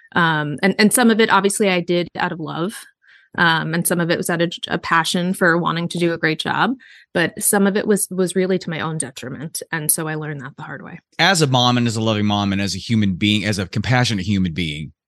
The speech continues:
Speaker 2: and an empathetic human being, because you did talk about that as one of your superpowers is, is your, your level of
Speaker 1: Yes.
Speaker 2: empathy that you have. That tends to, I know that tends to draw a lot of energy, but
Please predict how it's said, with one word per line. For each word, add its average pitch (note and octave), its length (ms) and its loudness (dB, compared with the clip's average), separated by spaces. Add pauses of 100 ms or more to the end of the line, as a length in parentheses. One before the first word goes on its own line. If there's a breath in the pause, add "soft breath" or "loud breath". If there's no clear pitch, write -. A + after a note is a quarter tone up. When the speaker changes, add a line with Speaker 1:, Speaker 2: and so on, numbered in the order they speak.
Speaker 2:
and F#2+ 220 -2
an G2 100 0
empathetic C3 480 2
human F#2 240 0
being, E2+ 240 -4
because E2+ 260 -4
you F2+ 80 -2
did F2+ 280 -8
talk G2+ 200 0
about E2+ 260 -2
that F2 180 -2
as D#2+ 200 -8
one F2+ 120 -2
of - 20 -2
your D2 80 -8
superpowers D#2 640 -8
is, D2+ 240 -12
is E2+ 380 -8
your, D#2 240 -10
your E2+ 180 -10
level E2+ 320 -6
of D#2 60 -8
Speaker 1:
Yes. E2 100 -8
Speaker 2:
empathy F2+ 300 -8
that - 80 -12
you E2 100 -10
have. F2 220 -6 (720 loud breath)
That C3+ 260 0
tends E3 280 2
to, D3+ 160 0
I B2 100 4
know C3+ 120 2
that C3 160 0
tends B2+ 220 -2
to B2 100 -4
draw A2 460 0
a G2+ 100 -6
lot G2+ 220 -4
of F#2+ 40 -6
energy, G#2 440 -6 (240)
but C#3 320 0